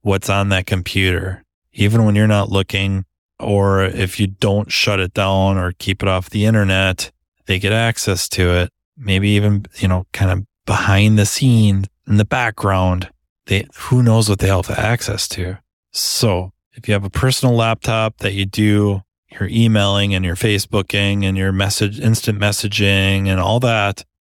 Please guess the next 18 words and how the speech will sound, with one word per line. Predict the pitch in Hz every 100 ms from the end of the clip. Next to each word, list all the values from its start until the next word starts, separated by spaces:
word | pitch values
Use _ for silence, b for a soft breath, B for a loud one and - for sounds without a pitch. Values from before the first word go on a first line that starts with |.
| _
keep | - - 131 - -
that | 110 113 104
way | 101 101 101
and | 104 98 95
probably | - - 98 104 123 135
have | 123 123
an | 127
antivirus | 110 107 107 107 101 101
program | - 104 101 98 98
of | -
some | 98 110
sort | - 123 113
on | 98 98
it, | 101 -
free | - 98 95
or | 113
paid, | 127 104 92 90 90 - _ _ -
and | 98 98 95 98 101